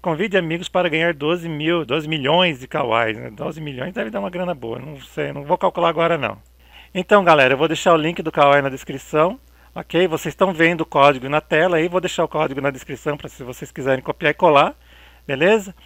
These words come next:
É, pra colocar o código, nessa mesma tela aqui, ó, né? Nessa mesma tela, vocês descem em algum lugar aqui embaixo. No meu não aparece mais porque eu já resgatei o código, tá?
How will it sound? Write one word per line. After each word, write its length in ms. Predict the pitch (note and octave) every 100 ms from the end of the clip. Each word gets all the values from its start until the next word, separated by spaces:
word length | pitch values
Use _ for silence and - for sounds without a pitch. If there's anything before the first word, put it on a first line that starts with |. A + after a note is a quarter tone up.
| - - - -
É, 420 | D#3 D3 C#3+ C3 _ -
pra 160 | F#3+
colocar 380 | G3+ A3+ G#3 D#3+
o 40 |
código, 540 | - D3+ F3+ C3 G#2+ A2+
nessa 320 | C3+ F3+ F#3+ D#3
mesma 320 | F#3 G#3 E3+
tela 320 | - D3 G#2+
aqui, 260 | - E3 D3+
ó, 140 | G#2 _ _ _
né? 280 | C3 C#3 F3+ _ _ _ _ _ _ _ _ _ -
Nessa 200 | - D3+
mesma 260 | F3 D3+
tela, 380 | - E3 F3 D3
vocês 380 | C#3 - E3 D#3+
descem 600 | C3 F3+ G3 - A#2 G#2+ -
em 200 | D3+ C#3+
algum 320 | E3 D3+ A3+
lugar 380 | G#3+ D3+ D3 C3+
aqui 180 | B2+ B2
embaixo. 560 | G#2+ C#3 E3+ - C3 D#3+
No 120 | G#3+
meu 120 | A3
não 100 | G#3
aparece 380 | - D#3 E3 D3+
mais 200 | D#3 E3+
porque 200 | F#3 F#3+
eu 40 |
já 220 | F3+ G3+
resgatei 500 | F3+ F#3 E3 G3 F#3
o 40 | G3+
código, 380 | F#3 B2+ G2+ A2+
tá? 240 | D3+